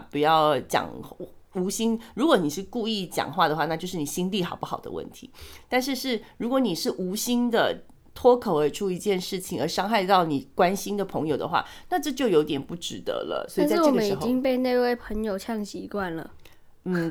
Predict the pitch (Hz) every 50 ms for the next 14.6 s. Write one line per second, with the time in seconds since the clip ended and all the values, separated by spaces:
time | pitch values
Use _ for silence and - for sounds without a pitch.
0 | 160 - - 330 302 285 262 247 247 285 277 277 285 302 285 240 - - - -
1 | - 269 269 269 277 254 214 180 151 147 151 196 233 233 170 - - - 214 170
2 | - - - 85 110 98 - 170 - 196 185 170 139 135 139 - 185 190 208 185
3 | 180 180 175 - - 175 170 170 160 151 - - - - - - - - - -
4 | - - - 160 156 - - 202 202 202 196 - 226 202 170 170 156 160 165 170
5 | 180 - 110 101 85 117 107 139 147 185 190 - - 147 170 170 - - 151 -
6 | - - - 170 - - - - - - - - 269 269 269 311 339 277 254 311
7 | 294 262 240 220 214 220 226 - 262 277 294 285 233 190 151 170 196 214 196 185
8 | 180 175 - 185 190 196 214 214 196 196 202 208 262 262 247 208 - 254 214 185
9 | 185 196 190 185 - 226 233 208 151 135 131 127 131 196 226 175 185 165 151 147
10 | 165 135 - - - 170 104 - - - - - - - - - 269 247 - 285
11 | 262 262 311 285 262 240 - 196 190 190 214 196 196 202 196 - 196 190 175 160
12 | - 180 202 208 185 151 - - 202 185 165 139 - 180 160 139 - - - -
13 | - - - 151 151 180 190 202 190 - 165 190 180 185 175 175 175 170 170 -
14 | 156 135 - - 123 - - 127 - - - -